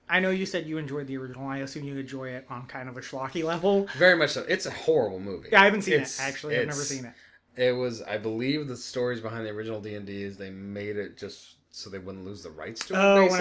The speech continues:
Speaker 2: basically.
Speaker 1: those.
Speaker 2: One of those types.
Speaker 1: Got
Speaker 2: You know,
Speaker 1: it.
Speaker 2: like, like a Fantastic Four situation.
Speaker 1: Mm-hmm.
Speaker 2: Um, but, and unlike the Fantastic Four fiasco, this one actually hit theaters.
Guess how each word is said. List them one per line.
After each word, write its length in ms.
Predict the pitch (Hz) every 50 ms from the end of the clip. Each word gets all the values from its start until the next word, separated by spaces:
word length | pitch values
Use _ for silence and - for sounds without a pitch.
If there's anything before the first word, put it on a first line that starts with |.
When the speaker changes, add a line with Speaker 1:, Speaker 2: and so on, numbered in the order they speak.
| 165
Speaker 2:
basically. 240 | 160 180 214 226 208
Speaker 1:
those. 80 | 180 160
Speaker 2:
One 120 | 156 143
of 80 | 135 123
those 240 | 127 131 139 139 -
types. 440 | - 156 156 160 165 - - - 147
Speaker 1:
Got 60 | 147 147 160 165
Speaker 2:
You 60 | 160
know, 60 | 143
Speaker 1:
it. 40 | 120
Speaker 2:
like, 160 | 104 104 101
like 160 | 104 101 98
a 60 | 101 98
Fantastic 640 | - 104 98 98 95 - 107 101 101 - 98 92
Four 200 | - - 101 104 104
situation. 680 | - 104 110 - 113 110 113 113 113 120 139 147 147
Speaker 1:
Mm-hmm. 600 | 147 180 - - - - - - _ _ _ - 104
Speaker 2:
Um, 460 | 104 104 101 98 98 95 95 95 92
but, 180 | 95 104 98 - - -
and 260 | 98 104 98 90 - -
unlike 380 | 101 110 110 104 98 95 - -
the 120 | 98 92
Fantastic 540 | - - 92 87 - 101 95 90 - - -
Four 180 | - 139 151 -
fiasco, 600 | - 95 92 92 87 90 - - 95 85 82 85 -
this 180 | - 98 - -
one 120 | 95 90
actually 260 | 90 87 - - 92 -
hit 180 | 98 85 -
theaters. 400 | - 107 104 98 87 82 82 78